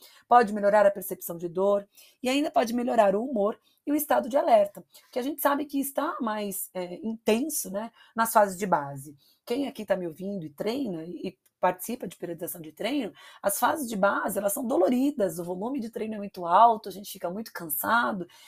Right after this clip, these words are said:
e talvez utilizar a cafeína nessa fase de base, nessa fase onde o volume e o acúmulo de treino é maior, pode ajudar a se recuperar mais rápido, aliviando esses sintomas e fazendo com que esses, a gente, né, esses atletas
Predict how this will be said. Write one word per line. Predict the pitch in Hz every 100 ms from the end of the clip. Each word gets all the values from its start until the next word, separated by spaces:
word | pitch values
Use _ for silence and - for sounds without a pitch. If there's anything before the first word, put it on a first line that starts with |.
| - -
e | 208
talvez | 254 240 330
utilizar | 311 285 226 226 294
a |
cafeína | 277 233 208 196 190
nessa | 175 214
fase | - 175 160
de | 156
base, | 147 156 202 247 185
nessa | 170 170
fase | - 165 170
onde | 165 170 _ _
o | 185
volume | 175 185 180 208 262 233 175
e | 175
o | 175
acúmulo | - 220 202
de | 175
treino | - 160 156
é |
maior, | 151 180 240 226 - - _
pode | 247 254 247
ajudar | 285 247 240 294 _ -
a | 220
se | -
recuperar | 202 - - 175 170
mais | 196 -
rápido, | 180 202 247 - - - -
aliviando | 254 240 214 202 226 277
esses | 220 196
sintomas | - 180 - 160 185 277 285 - - -
e | 339 -
fazendo | - 285 247
com | 269
que | 226
esses, | 196 - - -
a | 180
gente, | 170 240 294
né, | 185 202 180
esses | 165 202
atletas | 180 202 233 294 196